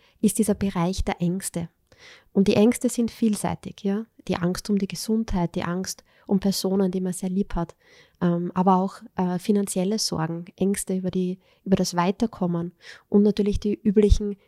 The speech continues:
generellen, ähm, Ängste, die wir im Leben haben.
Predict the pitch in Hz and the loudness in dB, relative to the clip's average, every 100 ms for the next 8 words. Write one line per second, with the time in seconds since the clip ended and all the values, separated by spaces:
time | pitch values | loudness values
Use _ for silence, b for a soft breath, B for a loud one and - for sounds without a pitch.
0 | _ - 175 196 185 170 180 185 190 _ | _ 0 2 2 0 -4 -2 -4 -6 _
1 | _ _ 175 175 180 185 - - 190 208 | _ _ -2 0 -2 -6 -12 2 4 4
2 | - 180 180 175 175 170 156 160 160 - | 0 -4 -4 -4 -4 -4 -6 -6 -8 -12
3 | 170 | -14